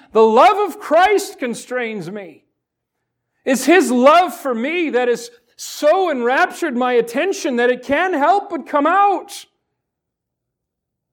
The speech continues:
Astounding statement Paul makes in Romans nine, and one that I, I can't say. I don't know that anybody here can. I won't make that decision for you.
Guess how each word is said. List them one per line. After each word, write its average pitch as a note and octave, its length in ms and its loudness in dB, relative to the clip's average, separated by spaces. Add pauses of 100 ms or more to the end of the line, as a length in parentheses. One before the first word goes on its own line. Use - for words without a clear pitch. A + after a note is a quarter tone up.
(2250)
Astounding D#3 560 2
statement D3 460 0
Paul C3+ 200 0
makes B2+ 340 -4
in B2+ 100 -6
Romans C3 380 -4
nine, C3 480 -4
and B2 140 -8
one D3+ 220 0
that C3+ 100 2
I, D3 320 4
I E3 40 2
can't E3 360 -8
say. E3+ 460 -2 (400)
I C3 100 0
don't D3+ 120 0
know D3+ 140 2
that D#3 120 2
anybody D3 460 -2
here C#3 180 -6
can. C3+ 320 -4
I B2+ 80 -6
won't D#3+ 200 -6
make C#3+ 200 -8
that D3+ 180 -6
decision C#3+ 440 -8
for D3 240 -10
you. C#3+ 360 -8